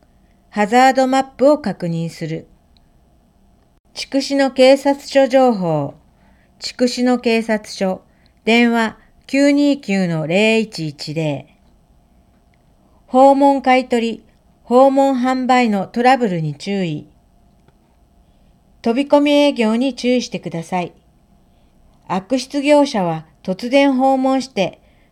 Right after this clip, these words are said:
無料査定、無料提携を持ちかけて、言葉巧みに契約を結ぼうとしてきます。無料査定、査定名目で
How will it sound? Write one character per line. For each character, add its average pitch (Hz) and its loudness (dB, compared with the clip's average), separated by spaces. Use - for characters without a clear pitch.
無 185 -4
料 254 4
査 247 -2
定、 170 -6
無 170 -8
料 254 6
提 277 2
携 196 -2
を 220 -4
持 165 -4
ち - -12
か 233 -2
け 233 -8
て、 202 -8
言 240 -2
葉 269 2
巧 262 -2
み 262 -4
に 262 -6
契 233 -2
約 247 0
を 240 0
結 208 -6
ぼ 240 -2
う 240 -2
と 240 -6
し 226 -14
て 208 -10
き - -18
ま 175 -8
す。 - -20
無 190 -4
料 247 4
査 247 -2
定、 165 -6
査 220 -4
定 277 4
名 294 2
目 269 -2
で 160 -6